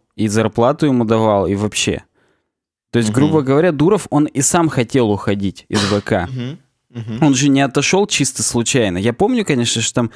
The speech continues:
Speaker 1: кто-то другой, кроме Дурова, свои акции продал, и у Дурова
Speaker 2: Там
Speaker 1: в
Speaker 2: в-,
Speaker 1: итоге
Speaker 2: да,
Speaker 1: стало,
Speaker 2: да, да.
Speaker 1: как бы, ну,
Speaker 2: Мгм.
Speaker 1: и ему, ну, он такой: «Да и похрен, буду проституткой», вот. <laughs>
Speaker 2: И
Speaker 1: Поэтому
Speaker 2: сделаю телегу, да.
Speaker 1: Вот, да. В общем, это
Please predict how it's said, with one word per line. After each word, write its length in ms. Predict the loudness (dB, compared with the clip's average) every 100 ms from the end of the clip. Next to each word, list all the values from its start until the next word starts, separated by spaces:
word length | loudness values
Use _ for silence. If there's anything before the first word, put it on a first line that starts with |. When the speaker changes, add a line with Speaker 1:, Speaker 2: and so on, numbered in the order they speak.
| -12 -10
Speaker 1:
кто-то 300 | -2 0 0
другой, 400 | 0 0 2 0
кроме 340 | 2 2 2
Дурова, 340 | 2 2 2 0
свои 260 | 0 0 2
акции 400 | 0 -2 -4 -4
продал, 420 | -2 0 0 2
и 80 | 2
у 100 | 2
Дурова 280 | 2 2
Speaker 2:
Там 120 | 2 2
Speaker 1:
в 40 |
Speaker 2:
в-, 100 | 0
Speaker 1:
итоге 180 | 0 0
Speaker 2:
да, 0 |
Speaker 1:
стало, 380 | 0 2 4 4
Speaker 2:
да, 180 | 2 -2
да. 80 | -4
Speaker 1:
как 240 | -4 -2
бы, 120 | -2
ну, 280 | 0 0 0
Speaker 2:
Мгм. 200 | -2 -8 -12 _ _
Speaker 1:
и 100 | 0
ему, 260 | 2 4 0 -4 -2
ну, 200 | 2 4
он 160 | 2
такой: 240 | 0 -2 -2
«Да 160 | 0
и 160 | 0 0
похрен, 500 | -2 -2 -2 -2 -2
буду 180 | 0 -2
проституткой», 720 | -2 -4 -4 -4 -6 -6 -8
вот. 240 | -4 -4 -2
<laughs> 100 | 0 0 0 0 -2 -4 -6
Speaker 2:
И 40 |
Speaker 1:
Поэтому 180 | 2 2
Speaker 2:
сделаю 360 | 2 2 0 -2
телегу, 440 | -4 -4 -4 -6
да. 120 | -12 -18 -20 _ -10
Speaker 1:
Вот, 340 | -4 -2 -2 0
да. 340 | 0 0 -2 -4
В 100 | -2
общем, 400 | -2 0 0 0
это 300 | -2 -2